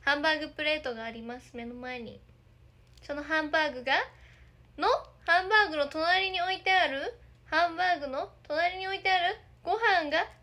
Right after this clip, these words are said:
爆発するんですよ。想像してください。めっちゃ面白いじゃん。え？<laughs> め、めちゃ面白いじゃん。え？お、お、お、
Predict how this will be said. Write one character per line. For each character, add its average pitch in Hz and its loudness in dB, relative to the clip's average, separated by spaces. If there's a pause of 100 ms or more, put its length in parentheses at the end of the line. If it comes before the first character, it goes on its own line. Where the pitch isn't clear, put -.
(140)
爆 277 -4
発 480 0
す - -2
る 440 0
ん 311 -6
で 262 -8
す - -12
よ。 - -12 (680)
想 392 2
像 415 4
し 403 -8
て 370 2
く 381 -2
だ 381 -2
さ 370 2
い。 - -8 (680)
め 269 -10
っ - -16
ち - -8
ゃ 349 -2
面 392 -2
白 539 6
い 440 -2
じ 320 2
ゃ 233 0
ん。 - -10 (440)
え？ - -2 (2250)
<laughs> - -
め、 311 -2
め 277 -4
ち 466 -4
ゃ 466 4 (340)
面 403 2 (100)
白 427 4
い 381 -2
じ 240 -2
ゃ 196 -4
ん。 - -16
え？ 277 -10 (1500)
お、 247 -12
お、 - -8
お、 247 -10